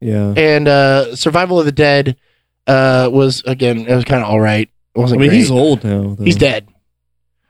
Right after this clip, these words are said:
Speaker 1: Oh.
Speaker 2: Yeah,
Speaker 1: When
Speaker 2: Romero
Speaker 1: did he
Speaker 2: died,
Speaker 1: die?
Speaker 2: uh, two thousand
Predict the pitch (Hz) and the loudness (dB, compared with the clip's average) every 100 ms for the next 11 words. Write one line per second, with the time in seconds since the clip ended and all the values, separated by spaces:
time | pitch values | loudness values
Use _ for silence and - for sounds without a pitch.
0 | _ _ _ - 135 147 98 101 - - | _ _ _ -2 2 2 0 -2 -2 -2
1 | - 131 143 165 151 147 139 135 101 - | -2 -2 2 2 2 2 0 -2 -4 -2
2 | 139 135 135 131 - 160 165 160 143 147 | 2 2 2 0 -2 -2 0 0 0 -4
3 | 135 135 | -4 -6